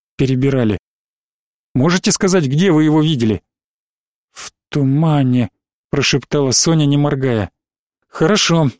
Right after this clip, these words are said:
Для Оли было загадкой, что хорошего нашел Игорь Сергеевич в данной ситуации. «Дружно двигаемся в обратном направлении», велел учитель.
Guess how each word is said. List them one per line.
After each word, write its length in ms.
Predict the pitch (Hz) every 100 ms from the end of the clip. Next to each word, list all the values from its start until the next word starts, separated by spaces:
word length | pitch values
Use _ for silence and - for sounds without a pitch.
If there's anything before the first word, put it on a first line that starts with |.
| _ _ _ -
Для 200 | 113 127
Оли 200 | 160 151
было 220 | 147 147
загадкой, 480 | 139 156 185 - 147
что 180 | -
хорошего 500 | 143 165 208 - 147
нашел 380 | 143 147 - 180
Игорь 200 | 160 147
Сергеевич 500 | 127 147 139 170 131
в 60 | 135
данной 260 | 156 151
ситуации. 640 | 147 - 160 139 - 117 90 _ _ -
«Дружно 480 | 123 170 226 175 143
двигаемся 560 | 160 175 175 156 165
в 60 | 147
обратном 440 | 151 151 - 175
направлении», 580 | 170 156 175 156 151 147
велел 260 | 131 147 139
учитель. 460 | 143 156 135 113